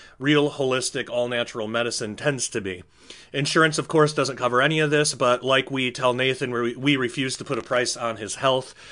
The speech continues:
Nathan is getting better every day and loves his new natural health regimen.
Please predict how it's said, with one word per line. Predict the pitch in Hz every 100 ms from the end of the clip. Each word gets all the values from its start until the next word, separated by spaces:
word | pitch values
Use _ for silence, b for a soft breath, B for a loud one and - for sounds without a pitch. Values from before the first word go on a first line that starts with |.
| B B
Nathan | 143 151 156
is | 147
getting | 135 143 131
better | 131 131
every | 123 120 120
day | 120 120 117
and | 120 120 113 113 113 113
loves | 120 120 120
his | 127 110 120
new | 117 117 113
natural | 110 107 - 107 104
health | 110 104
regimen. | 110 127 135 127